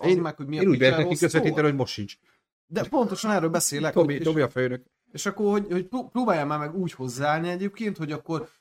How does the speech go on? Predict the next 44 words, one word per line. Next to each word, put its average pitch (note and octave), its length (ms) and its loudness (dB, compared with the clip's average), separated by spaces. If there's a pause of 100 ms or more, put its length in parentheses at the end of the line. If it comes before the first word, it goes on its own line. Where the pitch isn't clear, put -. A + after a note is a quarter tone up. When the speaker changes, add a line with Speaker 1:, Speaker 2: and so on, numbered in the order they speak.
(120)
Speaker 1:
ö, D3+ 280 -4
szakmai C#3+ 380 -4
szemmel C3 380 -4
nézzük C3 360 -8
már G#2+ 160 -16
meg G#2+ 160 -12
ezt A2 200 -12
a G#2 120 -10
filmet. G#2 380 -14
De, - 120 -16 (220)
de, C3+ 160 -4
Speaker 2:
Jó, A3 80 2
Speaker 1:
á, B2+ 440 -8
Speaker 2:
figyelj, F#3+ 220 0
a - 40 -4
fókuszcsoport, E3 680 -2
Speaker 1:
Azt, A#2 100 -16
azt C#3+ 120 -10
Speaker 2:
nekem, A#2+ 340 -6
nekem D3+ 200 -6
sem D#3+ 220 -4
bajom, C3+ 160 -6
nincs A#2 120 -8
a A#2+ 40 -8
srácokkal, C3 840 -6 (220)
nem, C3 320 -6 (260)
én B2+ 140 -4
nem C#3 100 -4
nagyon A#2+ 280 -2
Speaker 1:
Az A2+ 80 -4
Speaker 2:
nézem C3 240 -2
Speaker 1:
mi? B2 80 -6
Speaker 2:
ő-, - 140 -16 (440)
majd G2+ 240 -8
megbeszéljük G2+ 500 -8
Speaker 1:
Jó. C3 60 -4
Speaker 2:
adás C3+ 180 -4
után. A#2 200 -10 (280)
Nem E3 140 2
nagyon C#3 200 2
nézem B2+ 300 -2
Speaker 1:
Bocs, D#3+ 100 -2
Speaker 2:
őket. G#3 120 6
Speaker 1:
bocs. - 240 -4